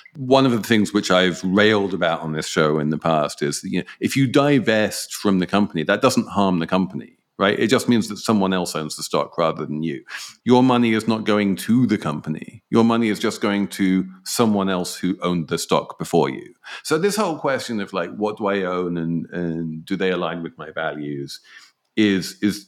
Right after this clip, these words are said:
pretty tenuous because, like, that whole process of buying and selling stocks, it's,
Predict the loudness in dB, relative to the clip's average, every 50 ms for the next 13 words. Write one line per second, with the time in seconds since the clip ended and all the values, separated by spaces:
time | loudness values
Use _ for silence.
0 | _ -2 0 2 2 2 0 -2 -6 -8 -2 2 2 4 4 2 0 -2 -6 -10
1 | -14 -18 -12 -8 -6 -4 -2 0 0 0 0 -2 -4 -2 -2 -2 0 2 2 2
2 | 2 0 0 4 4 6 6 6 4 2 0 -2 -4 -6 -10 -20 -20 -20 _ _
3 | _ 2 2 2 2 2 0 -2 -2 -2 -6 -2 0 0 0 2 0 -2 -2 -2
4 | -2 -2 -2 0 -2 -2 0 2 2 2 2 -2 -6 -8 -8 -8